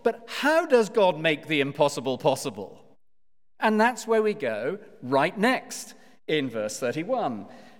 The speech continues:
Taking the twelve, he said to them, "See, we're going up to Jerusalem, and everything that's written about the Son of Man by the prophets will be accomplished, fulfilled. For he will be delivered over to the Gentiles and will be mocked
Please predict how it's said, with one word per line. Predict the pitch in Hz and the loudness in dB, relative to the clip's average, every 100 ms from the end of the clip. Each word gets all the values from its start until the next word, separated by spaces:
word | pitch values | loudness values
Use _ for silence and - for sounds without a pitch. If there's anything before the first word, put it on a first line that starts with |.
| - | -2
Taking | 190 220 254 180 | 0 0 -4 -8
the | |
twelve, | 170 180 147 95 147 | -6 -2 -2 -2 -8
he | 147 | -6
said | - 196 | -4 -4
to | 151 | -6
them, | 143 | -8
"See, | 131 185 160 | -6 -6 -4
we're | 165 | -2
going | 180 226 175 | 0 0 -2
up | - | -8
to | 139 | -12
Jerusalem, | 131 170 180 131 123 | -8 -8 -8 -10 -4
and | |
everything | 143 190 226 160 127 | -2 -2 -4 -6 -10
that's | 113 | -12
written | 139 190 - | -6 -6 -4
about | 127 127 | -4 -4
the | 127 | -4
Son | - 135 | -6 -4
of | 127 | -2
Man | 143 127 | -2 -2
by | 120 | -4
the | 117 | -4
prophets | - 156 - 127 165 | -2 -2 -2 -10 -8
will | 170 | -8
be | 180 208 | -4 -4
accomplished, | 208 - 269 285 208 135 92 - - | -4 -8 -6 -4 -2 -4 -4 -14 -6
fulfilled. | - 151 - 277 220 113 98 - - - - - | -4 -4 -2 0 0 -4 -12 -18 -20 -20 -20 -8
For | 196 180 170 - | -4 -4 -6 -12
he | - 226 240 233 | -8 -6 -4 -4
will | 180 202 208 196 | -4 -2 -2 -2
be | 196 170 | -6 -12
delivered | 160 165 170 262 165 120 - | -4 -4 0 0 0 -6 -2
over | 180 240 247 | 0 0 -2
to | 160 | -10
the | |
Gentiles | 123 110 101 - 113 120 131 - - - - | -6 -8 -8 -10 -8 -8 -10 -16 -20 -20 0
and | 175 214 247 165 | 2 2 0 -2
will | 147 | -4
be | 127 | -4
mocked | 113 98 120 - | -8 -6 -8 -10